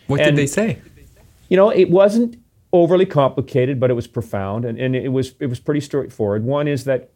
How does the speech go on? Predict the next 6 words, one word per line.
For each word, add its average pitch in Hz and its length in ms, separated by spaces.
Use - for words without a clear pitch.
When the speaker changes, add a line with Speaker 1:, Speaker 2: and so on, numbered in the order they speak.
Speaker 2:
mm, 139 220
uh, 113 200
financial 147 460
remuneration 127 560
was 120 120
important, 110 500